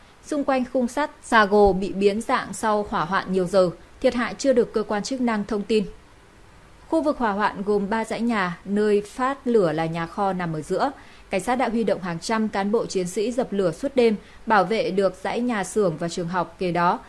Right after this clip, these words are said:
với tổng diện tích hơn mười lăm nghìn mét vuông. Thượng tá Đỗ Văn Kháng cho biết, nếu lửa lan sang nhà xưởng rộng hơn mười một nghìn mét vuông bên cạnh thì đây là đám cháy khủng khiếp, hậu quả nặng nề. Do vậy, lực lượng cứu hộ bằng mọi cách ngăn đám cháy lan.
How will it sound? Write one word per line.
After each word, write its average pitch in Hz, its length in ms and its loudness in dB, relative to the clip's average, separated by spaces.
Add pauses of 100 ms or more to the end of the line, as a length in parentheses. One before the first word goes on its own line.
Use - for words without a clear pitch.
(140)
với 233 100 2
tổng 240 220 0
diện 190 200 -4
tích 277 180 -2
hơn 233 200 0
mười 202 100 2
lăm 190 180 0
nghìn 170 180 -2
mét 220 160 -6
vuông. 208 220 4 (600)
Thượng 247 180 0
tá 220 220 0
Đỗ 226 140 -2
Văn 233 200 -2
Kháng 185 260 -4
cho 220 120 -8
biết, 254 340 0
nếu 202 240 0
lửa 240 260 2
lan 190 200 0
sang 196 260 -4
nhà 175 120 -2
xưởng 165 380 -2
rộng 185 160 -4
hơn 196 240 -4
mười 180 80 -2
một 165 240 -6
nghìn 170 140 -2
mét 220 200 -6
vuông 214 220 2
bên 190 160 -2
cạnh 202 220 -2 (320)
thì 247 120 2
đây 262 220 4
là 220 100 0
đám 175 200 -2
cháy 180 160 -6
khủng 180 220 -2
khiếp, 277 200 2 (220)
hậu 196 160 0
quả 170 200 0
nặng 170 200 -6
nề. 190 200 4 (380)
Do 294 100 4
vậy, 269 200 2
lực 202 140 0
lượng 208 200 0
cứu 202 180 0
hộ 254 380 0
bằng 190 260 -2
mọi 175 120 0
cách 294 220 -4 (160)
ngăn 208 260 -2
đám 170 180 -2
cháy 180 180 -4
lan. 202 200 0